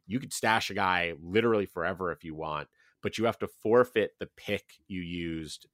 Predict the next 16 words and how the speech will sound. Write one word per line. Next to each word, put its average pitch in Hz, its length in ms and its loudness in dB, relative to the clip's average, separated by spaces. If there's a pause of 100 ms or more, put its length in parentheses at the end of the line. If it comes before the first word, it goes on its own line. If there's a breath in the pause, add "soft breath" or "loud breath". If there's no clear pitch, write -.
the 92 60 -10
year 90 280 0
before 82 720 2
to - 60 -12
keep - 240 -8
a - 20 -10
guy 90 140 2
stashed 87 680 0
past 87 320 -2
the - 80 -16
keeper 85 280 -8
deadline 76 400 -4
of 73 120 -8
the 76 40 -10
next 80 360 -10
year. 76 340 -6